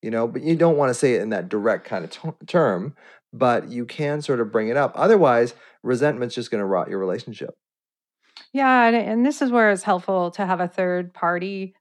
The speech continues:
Speaker 2: who's objective, um, potentially support you and your partner, um, because th-, this is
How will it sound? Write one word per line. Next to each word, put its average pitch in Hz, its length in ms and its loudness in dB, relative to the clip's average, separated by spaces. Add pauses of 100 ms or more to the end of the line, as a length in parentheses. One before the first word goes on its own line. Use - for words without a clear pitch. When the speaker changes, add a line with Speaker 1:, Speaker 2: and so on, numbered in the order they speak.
Speaker 2:
who's 185 180 -6
objective, 180 720 -6 (340)
um, 175 520 -4
potentially 185 420 -8
support 175 460 -6
you 190 240 -6
and 185 100 -4
your 185 100 -4
partner, 208 600 -8 (400)
um, 175 680 -4 (500)
because 208 320 -6
th-, 196 160 -8
this 208 300 -8
is 220 420 -6